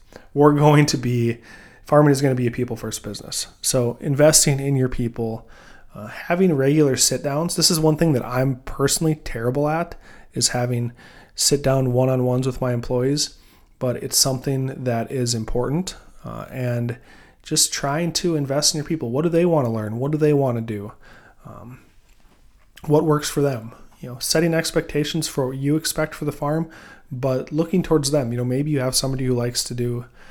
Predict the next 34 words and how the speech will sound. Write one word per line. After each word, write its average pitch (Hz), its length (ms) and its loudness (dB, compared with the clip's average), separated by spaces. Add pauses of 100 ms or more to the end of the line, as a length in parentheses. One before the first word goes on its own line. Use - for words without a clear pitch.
(720)
you 123 120 -8
know, 113 180 -6 (300)
a 127 60 -6
lot 123 200 0
of 120 80 -4
hunting 131 340 -4
and 123 120 -4
fishing, 131 380 -4
and, 113 420 -6 (680)
you 123 120 -10
know, 117 60 -6
you 127 200 -4
could 131 140 -4
afford 127 360 -4
to 131 80 -8
give 123 220 -2
them 127 160 -2
a 123 40 -2
month 127 280 -4
off 147 260 -6
in 143 60 -6
the 135 60 -6
winter 185 380 -6 (720)
or 127 140 -14
six - 300 -4
weeks 208 220 0
off - 360 -10 (320)
if - 120 -18
that's 127 200 -8
something 143 260 -6
they 131 140 -4
really 139 260 -2
value. 151 520 0
And, 127 380 -2